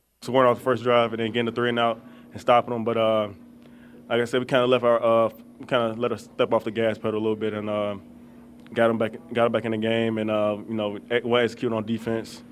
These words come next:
Uh, gave up a little too much explosive plays out there, but we got the job done.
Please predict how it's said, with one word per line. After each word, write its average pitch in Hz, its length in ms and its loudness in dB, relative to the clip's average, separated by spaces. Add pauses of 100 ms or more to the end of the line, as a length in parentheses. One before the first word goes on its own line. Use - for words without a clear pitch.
(220)
Uh, 104 300 2
gave 117 140 4
up 110 100 0
a - 20 0
little 110 320 2 (500)
too 139 120 -2
much 123 180 0
explosive 113 380 -4
plays 117 260 0
out 107 140 -4
there, 113 260 0 (480)
but 117 100 2
we 131 60 4
got 143 120 6
the 123 100 -2
job 123 200 6
done. 123 320 -4